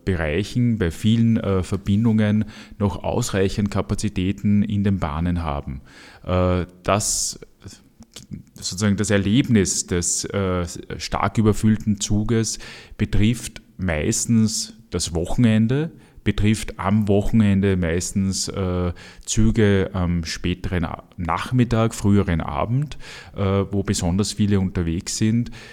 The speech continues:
Tagsüber sind auch selbst am Wochenende noch viele Plätze frei. Das heißt, hier wär's auch wichtig, dass man schaut, dass man die vorhandenen Kapazitäten, die es noch gibt, äh, auch ausreichend nutzt. Das heißt, überall dort,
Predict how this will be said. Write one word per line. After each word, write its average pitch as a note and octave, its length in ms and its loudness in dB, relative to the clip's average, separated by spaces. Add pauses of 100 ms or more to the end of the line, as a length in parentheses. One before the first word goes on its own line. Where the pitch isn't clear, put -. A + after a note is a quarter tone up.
(160)
Tagsüber G#2 840 0 (160)
sind F#2+ 520 -2
auch - 460 -4 (120)
selbst - 360 -2
am F2+ 140 2
Wochenende F#2 520 0
noch F2 160 -2
viele F#2 300 0
Plätze E2+ 400 -4
frei. D2+ 420 -4 (380)
Das - 160 -4
heißt, F#2 340 -2
hier G2 480 0
wär's F#2+ 240 0
auch G2 320 -2
wichtig, G#2+ 380 -2
dass G2+ 160 -4
man G2 300 2 (340)
schaut, F#2 440 0
dass F#2 120 -2
man G2 160 2
die G2 100 -2
vorhandenen F#2+ 720 0
Kapazitäten, F2+ 880 -4
die F2+ 120 -4
es F2 160 -4
noch F2 240 -6
gibt, - 680 -4
äh, F#2+ 40 -4
auch F#2 420 -2
ausreichend F2 720 -4
nutzt. A2 280 -4
Das F2+ 140 -4
heißt, F2+ 220 -4
überall F#2 260 -2
dort, F2 400 -4